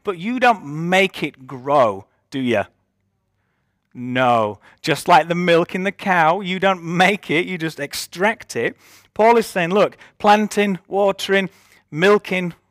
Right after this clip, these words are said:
planting again, really important,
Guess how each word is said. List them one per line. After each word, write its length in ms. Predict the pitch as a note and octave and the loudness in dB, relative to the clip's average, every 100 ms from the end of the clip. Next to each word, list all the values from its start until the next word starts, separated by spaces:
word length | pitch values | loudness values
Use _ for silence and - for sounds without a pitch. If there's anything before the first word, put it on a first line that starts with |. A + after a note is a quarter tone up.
| _ _ _ _ _ _ _ _ _ _ _ - | _ _ _ _ _ _ _ _ _ _ _ 0
planting 440 | F3+ F#3 - F3+ | 2 2 -2 -2
again, 300 | E3+ E3+ E3+ - - - | -2 -2 -4 -8 -20 -4
really 240 | F#3+ A#3 | 0 2
important, 720 | F#3+ D3 F#3+ A3 D3+ A#2 A2 | 0 -2 0 0 0 -6 -12